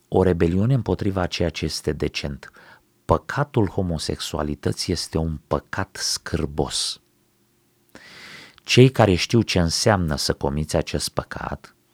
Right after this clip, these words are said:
știu că este detestabil și scârbos acest păcat și Biblia numește scârboșii. Oamenii care trăiesc în aceste devieri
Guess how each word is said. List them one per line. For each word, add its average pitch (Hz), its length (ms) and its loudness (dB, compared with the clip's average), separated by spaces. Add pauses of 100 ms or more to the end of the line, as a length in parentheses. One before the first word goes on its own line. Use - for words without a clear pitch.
(600)
știu - 400 4
că 117 160 0
este 90 840 2 (240)
detestabil 73 1200 0 (220)
și - 280 -2
scârbos - 1040 -2 (880)
acest - 340 -6
păcat - 320 -6
și - 120 -4
Biblia 90 400 4
numește 90 500 0
scârboșii. - 840 0 (2000)
Oamenii 127 640 10
care 92 300 4
trăiesc 101 500 4
în 107 120 2
aceste 90 640 2
devieri 87 1160 6